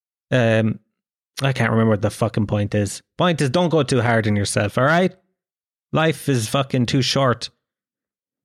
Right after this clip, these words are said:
to be worried. Listen, sit there and eat those eight penguin bars. Fuck it. All right?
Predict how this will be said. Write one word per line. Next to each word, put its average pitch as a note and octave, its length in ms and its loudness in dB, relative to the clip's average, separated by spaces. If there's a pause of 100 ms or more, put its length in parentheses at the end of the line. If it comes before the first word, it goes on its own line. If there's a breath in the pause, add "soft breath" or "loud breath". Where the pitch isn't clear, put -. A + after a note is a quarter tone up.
(180)
to A#2+ 60 -6
be A#2+ 440 2 (320)
worried. B2 520 0 (320 loud breath)
Listen, D3 360 0 (140 loud breath)
sit A#3+ 300 0
there A3 200 2
and F#3+ 100 2
eat G#3+ 160 0
those D#3+ 200 0
eight E3+ 200 0
penguin D#3 360 2
bars. A#2 480 0 (120)
Fuck G#3 340 -2
it. - 260 -4 (480)
All C3 100 0
right? F#3 300 0